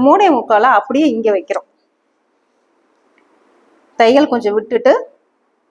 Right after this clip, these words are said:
இந்த மூணே முக்கால் வந்து இங்க மெஷர் பண்றோம். சரிங்களா? So, இதுதான் இந்த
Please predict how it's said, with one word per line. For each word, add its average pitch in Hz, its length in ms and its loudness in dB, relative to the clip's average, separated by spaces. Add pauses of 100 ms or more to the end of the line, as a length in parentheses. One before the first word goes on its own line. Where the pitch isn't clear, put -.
(1300)
இந்த 208 100 -2 (100)
மூணே 262 200 2 (100)
முக்கால் 214 460 -2
வந்து 240 200 -2 (280)
இங்க 202 120 -2 (100)
மெஷர் 190 320 -4
பண்றோம். - 280 -12 (1800)
சரிங்களா? 214 360 2 (1000)
So, - 60 -20 (120)
இதுதான் 254 300 4
இந்த 233 100 4